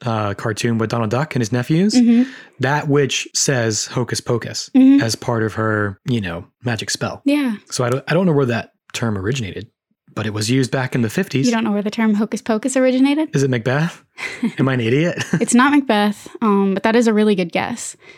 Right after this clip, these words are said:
Speaker 2: Like with most things that are affiliated with magic, it's not super clear,
Speaker 1: Mm-hmm.
Speaker 2: but I've always wondered about this myself as well. But hocus pocus, they've basically always been magic words.
Speaker 1: Hmm.
Speaker 2: It was recorded as early as the sixteen twenties
Speaker 1: Oh, wow.
Speaker 2: when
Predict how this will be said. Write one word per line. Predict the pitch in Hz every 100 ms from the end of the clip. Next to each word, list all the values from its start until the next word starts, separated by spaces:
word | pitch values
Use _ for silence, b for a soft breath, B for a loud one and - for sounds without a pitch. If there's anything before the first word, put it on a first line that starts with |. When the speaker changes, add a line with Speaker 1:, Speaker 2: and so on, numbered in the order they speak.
| B B
Speaker 2:
Like | 269 269
with | 247
most | 233 220 -
things | 220 208
that | 202
are | 190
affiliated | 196 - 196 196 196
with | 185
magic, | 185 180 202 202
it's | 226
not | 196 185
super | - - 202 -
clear, | - 294 302 B -
Speaker 1:
Mm-hmm. | 202
Speaker 2:
but | 104 208
I've | 208 214
always | 220 208 190
wondered | 196 196 185
about | 185 -
this | - -
myself | - 262 262 226 - -
as | 196
well. | 196 190 190 254 B B B B
But | - 220 - -
hocus | 226 330 -
pocus, | 247 254 226 190 - - _
they've | 220 247 214
basically | 240 269 277 247
always | 208 208 202
been | 196 202 196
magic | 190 196 214
words. | 202 185 214 240 - B B
Speaker 1:
Hmm. | 123 95
Speaker 2:
It | 220 -
was | 220 202
recorded | 202 - 285 285 214 196 262 - -
as | 226 190
early | 220 240 240
as | - 190
the | 190
sixteen | 185 - 262 - - 254 240
twenties | - 214 196 226 294 -
Speaker 1:
Oh, | - -
wow. | 127 127 147 113
Speaker 2:
when | 220 214 208 220